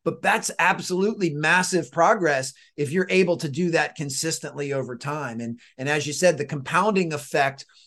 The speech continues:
of making small one percent incremental improvements day by day, week by week, month by month, add up to massive, massive results. We just have to have the patience and the trust in the process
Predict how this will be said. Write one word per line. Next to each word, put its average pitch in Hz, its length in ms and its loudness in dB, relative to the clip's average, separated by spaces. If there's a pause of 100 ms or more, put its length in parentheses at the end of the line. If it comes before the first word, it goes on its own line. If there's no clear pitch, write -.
of 131 160 -4
making 147 380 -4
small 165 640 2
one 170 300 0
percent 170 540 -4
incremental 175 680 -2
improvements 143 720 -2
day 151 320 4
by 165 200 6
day, 156 300 0
week 139 320 -6
by 143 180 0
week, 139 300 -4
month 147 280 -6
by 135 160 -2
month, 147 400 -6 (520)
add 139 200 0
up 139 220 -2
to 139 100 -4
massive, 143 920 -2 (120)
massive 139 540 -2
results. 123 420 -4 (200)
We 156 180 0
just 165 180 0
have 160 200 0
to 156 80 -6
have 143 200 -2
the 127 60 -6
patience 156 580 -4 (240)
and 143 160 -4
the 127 60 -6
trust 160 360 -2
in 143 100 -8
the 131 60 -4
process 147 600 -2